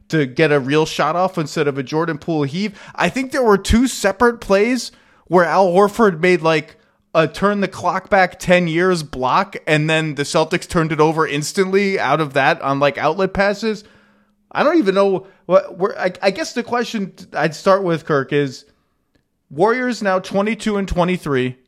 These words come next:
Speaker 1: five and eighteen on the road. Are you, are, do you come out of this,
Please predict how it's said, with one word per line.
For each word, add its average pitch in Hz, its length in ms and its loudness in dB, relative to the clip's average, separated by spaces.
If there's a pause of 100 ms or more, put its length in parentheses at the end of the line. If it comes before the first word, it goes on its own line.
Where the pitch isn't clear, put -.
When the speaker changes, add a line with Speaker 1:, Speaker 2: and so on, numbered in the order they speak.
(640)
Speaker 1:
five 185 400 0
and 214 100 2
eighteen 202 460 -4
on 165 160 0
the 151 100 -2
road. 123 540 -2 (760)
Are 151 120 2
you, 226 360 -2 (140)
are, 156 180 -2
do 165 220 -10
you 214 100 -2
come 233 220 -4
out 208 220 -2
of 185 80 -4
this, - 420 -4